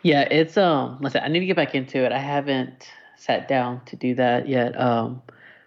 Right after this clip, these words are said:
but it's just, you're riding down this canoe and you're, I wanna say you're talking to somebody, like, somebody's in front of you, and, like, with the pain on their face, but, like, you're hearing people talk, like, different,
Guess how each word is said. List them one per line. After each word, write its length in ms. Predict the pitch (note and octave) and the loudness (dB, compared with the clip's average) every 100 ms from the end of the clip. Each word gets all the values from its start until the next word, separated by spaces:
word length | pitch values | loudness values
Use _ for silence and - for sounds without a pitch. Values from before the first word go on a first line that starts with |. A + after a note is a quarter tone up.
| _ _ _ _ - | _ _ _ _ 2
but 460 | C#3+ C3 A2+ - | 4 4 2 -2
it's 120 | - C#3+ | -10 -10
just, 240 | C3 - | -8 -2
you're 100 | C#3 | 2
riding 360 | C3 C#3 C#3 C#3 | 2 2 2 2
down 220 | C3 C3 | 0 0
this 120 | B2 | -4
canoe 760 | - C3+ C3+ C3+ C3 B2+ B2 B2 | -8 -2 0 2 2 2 -2 -4
and 340 | B2+ A#2+ A#2 C3+ | -4 -4 -6 -8
you're, 140 | B2+ _ _ - - | -12 _ _ -14 -10
I 120 | - | -2
wanna 160 | D3+ F#3 | 2 4
say 100 | E3+ | 4
you're 120 | C3+ | 2
talking 300 | - C3 C#3+ | 0 -2 -2
to 80 | C3 | -2
somebody, 240 | C3+ B2+ | -2 0
like, 80 | B2 | 0
somebody's 200 | D3 C3 | 0 0
in 60 | A#2+ | 0
front 180 | C3+ | 0
of 80 | D3 | 2
you, 340 | E3+ E3 E3 D#3 _ _ _ _ - | 2 0 -2 -8 _ _ _ _ -12
and, 80 | - | -2
like, 120 | B2+ | 0
with 180 | B2+ A#2+ | 0 -2
the 60 | A#2 | -6
pain 200 | - C#3 | -2 -2
on 40 | |
their 100 | C3+ | 0
face, 380 | C3+ C3 C3 - - - - _ | 0 0 0 -6 -20 -20 -20 _
but, 140 | D3+ C#3 | 0 2
like, 200 | B2+ - | 2 -2
you're 100 | C3+ | -2
hearing 260 | C#3+ C#3+ | 0 -2
people 400 | C#3+ D3 C#3 C3+ | -2 -4 -2 -4
talk, 340 | C3+ B2+ C3 C3+ | -2 -2 -2 -4
like, 220 | B2 - | -8 -4
different, 500 | C3 B2+ C#3 B2 | -4 0 0 0